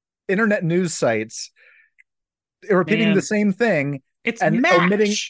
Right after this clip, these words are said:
Speaker 1: and omitting the fact that it's mash.
Speaker 2: That it's the, that it is the biggest sitcom of the, the biggest sitcom of the nineteen eighties, uh, after, oh, it was, oh God, it was The Cosby Show, which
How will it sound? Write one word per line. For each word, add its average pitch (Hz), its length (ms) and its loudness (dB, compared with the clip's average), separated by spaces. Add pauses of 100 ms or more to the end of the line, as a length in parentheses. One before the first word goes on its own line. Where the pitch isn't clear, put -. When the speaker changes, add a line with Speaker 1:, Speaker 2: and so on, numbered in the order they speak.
(140)
Speaker 1:
and 196 120 2
omitting 220 400 2
the 196 80 -4
fact 175 300 0
that 156 180 -2
it's 143 180 -8
mash. 101 280 -6
Speaker 2:
That 247 140 2
it's 254 200 -2
the, 175 320 -2 (100)
that 202 280 0
it 202 120 0
is 165 420 -2
the 185 200 -2
biggest 156 460 -2
sitcom 139 380 -6
of 127 140 -4
the, 139 180 -4 (420)
the 180 160 -2
biggest 269 340 -2
sitcom 240 260 -2
of 202 60 -4
the 196 80 0
nineteen 202 300 -4
eighties, 180 680 -2
uh, 165 320 -2
after, 180 760 -2 (1120)
oh, 190 100 2
it 180 160 0
was, 185 340 0
oh 175 140 -6
God, 143 320 -2
it 143 60 -4
was 143 140 -6
The 143 80 -6
Cosby 190 460 -2
Show, 190 520 2
which - 340 -8